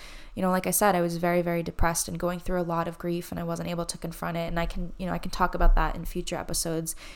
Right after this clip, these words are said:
in depth if people wanna hear about that, 'cause I'm, you know, I'm very comfortable talking about it now. But,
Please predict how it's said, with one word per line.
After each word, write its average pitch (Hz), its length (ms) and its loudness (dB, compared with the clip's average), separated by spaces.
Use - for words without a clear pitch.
in 190 180 4
depth 196 260 4
if - 140 -8
people 175 260 6
wanna 165 200 0
hear 220 180 0
about 180 240 2
that, 160 260 0
'cause 175 160 -6
I'm, 160 300 -4
you 170 100 -4
know, 165 200 -2
I'm 175 120 -2
very 170 160 4
comfortable 170 460 8
talking - 360 2
about 160 220 0
it - 100 -4
now. 185 220 2
But, 165 320 0